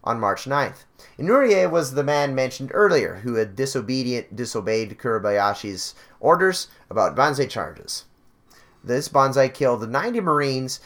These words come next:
and wounded about two hundred fifty more. This charge was wasteful, though, as the Marines killed eight hundred Japanese soldiers in return, including Inouye. The fourth Division sector was cleared of enemies nine days later.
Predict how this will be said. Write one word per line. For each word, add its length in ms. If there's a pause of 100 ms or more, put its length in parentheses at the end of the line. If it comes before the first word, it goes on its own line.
(140)
and 160
wounded 280
about 560
two 220
hundred 240
fifty 300
more. 420 (380)
This 180
charge 280
was 140
wasteful, 480
though, 300 (300)
as 160
the 80
Marines 340
killed 460 (100)
eight 260
hundred 640 (220)
Japanese 460
soldiers 480
in 120
return, 480 (220)
including 520 (160)
Inouye. 580 (920)
The 100
fourth 260
Division 380
sector 380
was 160
cleared 400
of 120
enemies 500
nine 460
days 380
later. 340